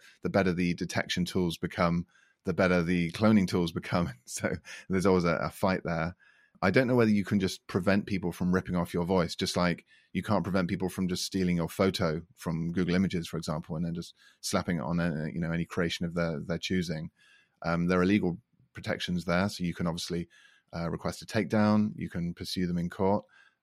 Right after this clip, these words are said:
uh, but there's a limit there, right, with, with your image and how your likeness is being used. And I think the, the same thing is true with, with data of all kinds now, not just image data, but voice data, uh, and everything else. I've cloned my voice with a number of different providers,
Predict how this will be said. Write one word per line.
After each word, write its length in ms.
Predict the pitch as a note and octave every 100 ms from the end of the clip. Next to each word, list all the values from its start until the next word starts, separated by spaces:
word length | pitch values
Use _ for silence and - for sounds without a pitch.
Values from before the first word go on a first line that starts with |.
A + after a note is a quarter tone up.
| -
uh, 140 | F2
but 180 | F2 D#2
there's 360 | F#2 F2 - -
a 60 | F#2
limit 260 | A2 -
there, 200 | D#2 E2+
right, 200 | F2 F#2
with, 200 | E2 F2 -
with 160 | F2+
your 160 | E2+ E2+
image 260 | F2+ D#2+ F2
and 100 | F2
how 100 | F2+
your 140 | E2+
likeness 360 | F2 F2 F2 F2
is 100 | -
being 220 | F2 F2+
used. 260 | F2 E2
And 60 | F2+
I 20 |
think 200 | F2 -
the, 140 | F2+ F2
the 100 | F#2
same 220 | - F#2+
thing 160 | F2+ F2+
is 100 | F2+
true 220 | - F2
with, 220 | E2+ E2+ - _ _ _ -
with 160 | F#2+
data 300 | G#2 F#2+ -
of 80 | F2
all 120 | G2
kinds 380 | F#2+ F#2 E2+ E2
now, 160 | F2 E2
not 160 | E2+
just 160 | D2 F2
image 240 | F2+ E2+
data, 260 | - F2 -
but 160 | F2 -
voice 200 | G2 F#2
data, 460 | F#2+ F#2 - F2+ - _ _ _
uh, 200 | F#2+ E2+ -
and 100 | F#2+
everything 280 | F#2 - F#2+
else. 340 | F2 E2+ - _ _ _ _ _ _ _
I've 240 | G2 G2+ - -
cloned 160 | G#2
my 100 | F#2+
voice 260 | F2+ G2 -
with 100 | F2+
a 40 |
number 200 | F#2 F#2
of 60 | F2+
different 220 | E2+ F2+
providers, 580 | E2+ F2 F2 F2+ G#2+ -